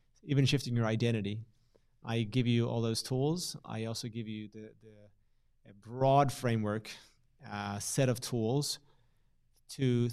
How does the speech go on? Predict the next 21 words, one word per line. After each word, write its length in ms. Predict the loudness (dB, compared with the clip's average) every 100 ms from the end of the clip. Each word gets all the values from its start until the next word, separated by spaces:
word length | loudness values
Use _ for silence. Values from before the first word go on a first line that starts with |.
| -6 -18 _ _ _ _
to 160 | -8 -4
help 280 | 2 2 2
you 80 | 0
structure 560 | 0 0 -2 0 -4
problems 580 | -2 0 0 0 -4 -2
and 80 | -4
identify 560 | 0 2 2 0 0
problems 520 | -2 0 0 -2 -6 -8
that 100 | -10
relate 360 | -10 -10 -12
to, 260 | -14 -16 -16 _ _ -20 _
to 100 | -18
brand 440 | -12 -6 -6 -6 -12 _ _ _ -12
and 80 | -4
brand 200 | -4 -2
problems. 420 | -4 -4 -8 -14 _ _ _ _ _ _ _ -20
I 40 | -6
give 200 | -2 0
you 140 | 0
a 40 |
clear 460 | 0 -2 0 2 -2